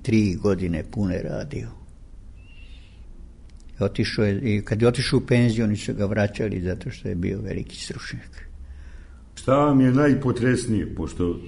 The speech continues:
Speaker 2: vidim, potresli ste se malo,
Speaker 1: Jeste.
Speaker 2: ste plakali ste.
Speaker 1: Najpotresnije mi je bilo to što je zadnje tri godine bio jako bolestan, dobio je gangrenu.
Speaker 2: Koliko ima godina?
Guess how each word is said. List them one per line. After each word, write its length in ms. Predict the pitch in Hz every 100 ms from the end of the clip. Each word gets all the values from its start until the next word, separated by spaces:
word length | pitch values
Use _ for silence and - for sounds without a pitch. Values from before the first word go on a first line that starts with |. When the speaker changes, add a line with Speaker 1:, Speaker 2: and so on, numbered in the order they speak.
| 87 85 87 85
Speaker 2:
vidim, 520 | 80 104 104 101 101 101
potresli 520 | 107 110 113 110 104
ste 140 | -
se 180 | - -
malo, 180 | 98 110
Speaker 1:
Jeste. 360 | 117 117 -
Speaker 2:
ste 120 | 98 135
plakali 460 | 101 - 87 71 67
ste. 140 | -
Speaker 1:
Najpotresnije 760 | 131 117 110 123 - 123 - 131
mi 60 | 107
je 40 |
bilo 220 | 117 110
to 220 | 117 135 117
što 180 | -
je 80 | 123
zadnje 460 | 113 117 127 117 107 - -
tri 200 | 131 104
godine 460 | 113 107 113 110
bio 260 | 104 117 107
jako 420 | 110 113 120 -
bolestan, 640 | 104 107 127 139 - 143 143 143 - - - - - - - - - -
dobio 340 | 123 117 120
je 100 | 110
gangrenu. 720 | 107 113 107 120 117 139 160 - - - -
Speaker 2:
Koliko 340 | 110 113 123
ima 160 | 123 117
godina? 320 | 113 104